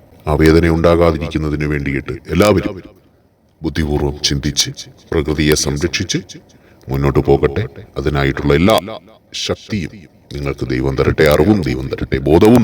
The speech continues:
ദൈവം തരട്ടെ, ഭഗവാൻ തരട്ടെ. ഉള്ളു നിറഞ്ഞ് സ്നേഹിക്കണം. നമ്മുടെ അപ്പൻ മഹാദേവന്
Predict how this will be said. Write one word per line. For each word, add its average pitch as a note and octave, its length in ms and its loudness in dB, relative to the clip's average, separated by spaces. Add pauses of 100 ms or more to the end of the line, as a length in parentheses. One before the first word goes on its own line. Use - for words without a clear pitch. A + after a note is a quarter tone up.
ദൈവം B1 260 -6
തരട്ടെ, - 280 -16 (560)
ഭഗവാൻ C#2+ 360 0
തരട്ടെ. - 280 -10 (2250)
ഉള്ളു F2 260 4
നിറഞ്ഞ് F#2 340 4
സ്നേഹിക്കണം. D2 480 -4 (1000)
നമ്മുടെ C2+ 300 2
അപ്പൻ D#2 240 0
മഹാദേവന് E2+ 500 2